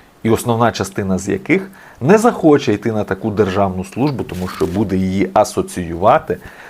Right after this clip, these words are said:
з тою гнилою антиукраїнською злочинною системою, яка є зараз. Але якщо ми їх не замінимо, то насправді Україна буде приречена. Залишиться вивіска,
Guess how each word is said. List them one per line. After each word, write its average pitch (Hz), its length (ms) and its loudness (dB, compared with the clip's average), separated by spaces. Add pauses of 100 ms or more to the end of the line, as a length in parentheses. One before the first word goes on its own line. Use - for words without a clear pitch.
з - 80 -16
тою 113 260 4
гнилою 107 680 4
антиукраїнською 92 1000 -2
злочинною 85 560 -8
системою, - 540 -6
яка - 200 -6
є - 160 -10
зараз. - 480 -10 (400)
Але 101 220 4
якщо 104 340 2
ми 95 160 -2
їх 92 320 -6
не 95 140 2
замінимо, 92 720 -4 (840)
то 98 80 -8
насправді 104 520 0
Україна 92 540 -4
буде - 240 -8
приречена. - 680 -10
Залишиться 110 560 0
вивіска, 92 880 -2